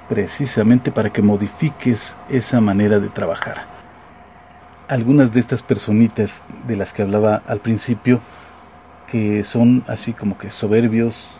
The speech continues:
que creen que ya son muy buenos, a veces cuando, por poner un ejemplo, están dibujando un rostro y les queda mal, les queda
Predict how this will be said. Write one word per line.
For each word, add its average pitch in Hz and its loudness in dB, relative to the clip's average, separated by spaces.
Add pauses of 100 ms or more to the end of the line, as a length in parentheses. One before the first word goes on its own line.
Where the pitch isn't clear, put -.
(220)
que 104 -12
creen 113 -2
que 113 -2
ya 110 4
son 117 4
muy 120 8
buenos, 117 4 (800)
a 120 2
veces 143 -2 (380)
cuando, 110 2 (420)
por 131 4
poner 123 6
un 135 4
ejemplo, 113 0
están 127 2
dibujando 123 2
un 120 4
rostro 113 -2
y 107 -2
les 104 -2
queda 127 2
mal, 123 2 (100)
les 117 -4
queda 113 2